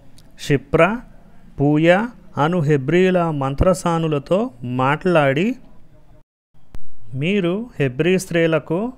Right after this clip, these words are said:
మంత్రసాని పని చేయుచు వారిని కాన్పుపేటల మీద చూచినప్పుడు, మగవాడైన ఎడల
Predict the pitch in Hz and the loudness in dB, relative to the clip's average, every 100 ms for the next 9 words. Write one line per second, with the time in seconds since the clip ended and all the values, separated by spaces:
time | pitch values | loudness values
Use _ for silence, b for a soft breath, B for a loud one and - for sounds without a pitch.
0 | - _ 123 127 139 170 - 175 175 165 | -18 _ -4 -4 -2 -4 -2 -2 -4 -4
1 | 170 160 - 139 135 135 160 180 226 b | -6 -6 -4 -2 -2 -4 -6 -6 -8 b
2 | b b b b 120 139 156 147 160 220 | b b b b 2 2 2 -2 -4 -8
3 | - 139 143 160 175 170 170 170 170 156 | -4 -2 -2 -2 -4 -2 -2 0 -2 -2
4 | 135 117 139 196 226 - - - 147 160 | -4 -2 -2 -4 -8 -18 -14 -6 -4 -4
5 | 180 151 - 135 175 247 b b b 123 | -4 -6 -6 -4 -4 -6 b b b -4
6 | 127 135 165 180 185 185 180 165 139 143 | -2 0 2 4 4 2 0 -2 -2 -2
7 | 202 | -2